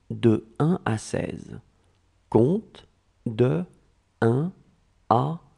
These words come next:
seize. Compte de un à seize. She looked creative. Elle avait l'air créative. Elle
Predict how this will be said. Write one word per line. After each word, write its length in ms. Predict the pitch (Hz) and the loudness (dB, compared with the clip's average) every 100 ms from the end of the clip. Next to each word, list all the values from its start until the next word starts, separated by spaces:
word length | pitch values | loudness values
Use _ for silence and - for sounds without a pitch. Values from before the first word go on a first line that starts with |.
| _ _ _ | _ _ _
seize. 640 | - - 113 120 143 156 170 _ _ _ _ _ _ _ _ - | -12 -4 -2 0 -4 -6 -8 _ _ _ _ _ _ _ _ 2
Compte 560 | 208 233 254 - - - _ - | 4 4 0 -8 -20 -20 _ -8
de 320 | 95 98 - - | 2 4 4 0
un 200 | 175 208 | 0 0
à 140 | 123 | -2
seize. 560 | 120 - - 64 - - - _ _ _ _ _ _ _ _ _ _ _ _ _ _ _ _ _ _ _ _ _ _ _ _ _ _ _ _ - | -4 -6 -8 -8 -14 -18 -20 _ _ _ _ _ _ _ _ _ _ _ _ _ _ _ _ _ _ _ _ _ _ _ _ _ _ _ _ -4
She 180 | - 226 | 0 2
looked 540 | 214 175 - - - - | 4 4 0 -16 -20 -14
creative. 720 | - 170 165 139 - - - - - _ _ _ _ _ _ _ - | -2 2 4 2 -2 -6 -6 -10 -20 _ _ _ _ _ _ _ 4
Elle 240 | 117 110 | 6 8
avait 260 | 175 185 180 | 6 6 6
l'air 380 | 160 160 160 - | 6 2 0 -2
créative. 920 | - 208 147 - 107 87 80 - 120 _ _ _ _ _ _ _ _ | 2 4 2 0 -4 -2 -4 -10 -18 _ _ _ _ _ _ _ _
Elle 460 | 131 110 117 160 | 4 4 2 -2